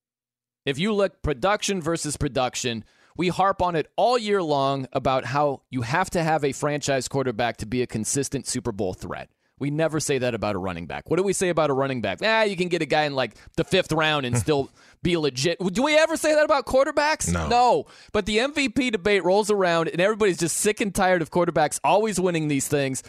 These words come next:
Speaker 1: and they talk themselves into, "Well, let's give it to Derrick Henry." No, he's not even close to as valuable as Patrick Mahomes.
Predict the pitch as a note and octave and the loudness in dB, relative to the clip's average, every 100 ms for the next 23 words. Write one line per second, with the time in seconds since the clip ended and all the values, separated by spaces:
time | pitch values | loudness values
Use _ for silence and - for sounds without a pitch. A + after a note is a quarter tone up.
0 | - - D3+ D3+ E3+ E3 - D#3+ - D#3+ | -20 -4 -2 0 2 0 0 -4 0 0
1 | C#3+ B2 C#3+ C3+ C#3 C3+ B2+ - - D4 | 0 -2 -2 -2 0 0 -2 -6 0 2
2 | D4 - D4+ D4 B3 A#3+ B3+ B3 C4+ A#3+ | 2 2 0 0 -2 2 2 2 0 0
3 | F3+ G3+ A#3+ B3+ E3 E3 G#3 A#3 B3+ B3+ | -2 0 4 4 4 0 -2 0 0 -2
4 | A3+ - D3 G3+ A3+ A#3+ - F#3 D3 D3+ | -4 -4 -6 2 2 2 0 0 2 2
5 | D3+ C#3+ C3+ B2+ - B2+ A#2 B2 A2+ G#2+ | 2 2 0 -2 0 -2 0 -4 -4 -4
6 | F#2+ D2 | -4 -6